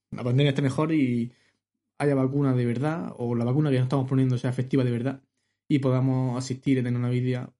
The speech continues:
medianamente normal. Eh, torneos importantes.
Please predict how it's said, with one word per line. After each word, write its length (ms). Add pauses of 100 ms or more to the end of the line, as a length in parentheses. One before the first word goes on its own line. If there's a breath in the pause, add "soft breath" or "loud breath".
(120)
medianamente 760
normal. 380 (800)
Eh, 440
torneos 340
importantes. 560